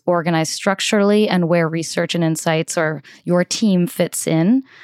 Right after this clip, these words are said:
and where research sits in the minds of the executive leadership to understand how much they're bought into it,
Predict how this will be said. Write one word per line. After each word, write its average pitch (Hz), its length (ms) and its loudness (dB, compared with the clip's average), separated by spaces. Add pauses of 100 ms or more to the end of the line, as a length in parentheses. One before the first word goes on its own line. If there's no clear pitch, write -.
(360)
and 185 300 0
where 208 280 4
research 190 460 -2
sits - 240 -6
in 180 80 -2
the 170 80 0
minds 165 720 0 (180)
of 185 280 -4
the 180 100 0
executive 165 680 -2
leadership 175 760 -2
to - 140 -4
understand 165 540 -2
how 170 140 -2
much - 280 -4
they're 165 160 -2
bought 151 260 -2
into 151 360 -2
it, 277 180 -2